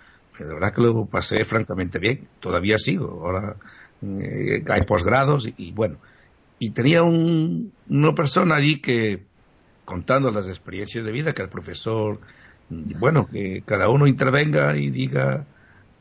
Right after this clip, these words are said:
su vida y tal. Y, bueno, yo no hablé, yo estaba ahí calladito y tal, y estaba escuchando, y se vio un señor, se levantó y dijo que él fue director de banco, que él ha vivido una vida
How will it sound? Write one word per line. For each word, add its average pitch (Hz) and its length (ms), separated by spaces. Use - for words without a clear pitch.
su 117 200
vida 139 340
y 131 80
tal. 123 280
Y, - 200
bueno, 113 180
yo 85 180
no 113 120
hablé, 113 400
yo 90 120
estaba 98 240
ahí 95 80
calladito 98 460
y 135 40
tal, - 260
y 98 60
estaba 113 240
escuchando, 107 400
y 104 40
se 107 140
vio 117 160
un 147 140
señor, 147 420
se - 120
levantó 101 500
y 98 140
dijo 113 420
que 101 140
él 98 140
fue 107 200
director 98 380
de 92 80
banco, 160 580
que 104 100
él 101 80
ha 107 100
vivido 107 240
una 107 180
vida 101 760